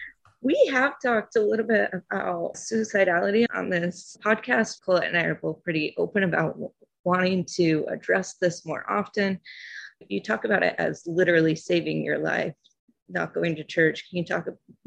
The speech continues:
a little bit more about that? And also, you're in a marriage, you have children. We have this culture within Mormonism to also think about putting wives'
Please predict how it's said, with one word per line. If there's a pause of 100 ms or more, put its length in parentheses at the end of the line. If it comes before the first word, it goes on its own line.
(220)
a
little
bit
more
about
that?
And
also, (1120)
you're
in (580)
a
marriage,
you
have
children. (280)
We
have
this (280)
culture
within
Mormonism
to
also
think
about (400)
putting (320)
wives'